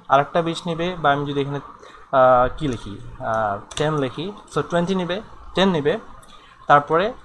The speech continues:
দুটোকে প্লাস করবে, প্লাস করে যেই ভ্যালুটা আসবে, কি আসবে, থার্টি আসবে, সেই ভ্যালুটা হচ্ছে প্রিন্টকে দিবে।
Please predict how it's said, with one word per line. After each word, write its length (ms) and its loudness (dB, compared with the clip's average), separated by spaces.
দুটোকে 240 -2
প্লাস 420 4
করবে, 420 0
প্লাস 200 2
করে 160 2
যেই 240 2
ভ্যালুটা 560 4
আসবে, 380 4
কি 140 4
আসবে, 220 -2
থার্টি 360 2
আসবে, 320 -2
সেই 300 2
ভ্যালুটা 440 6
হচ্ছে 220 -4
প্রিন্টকে 420 -4
দিবে। 260 -10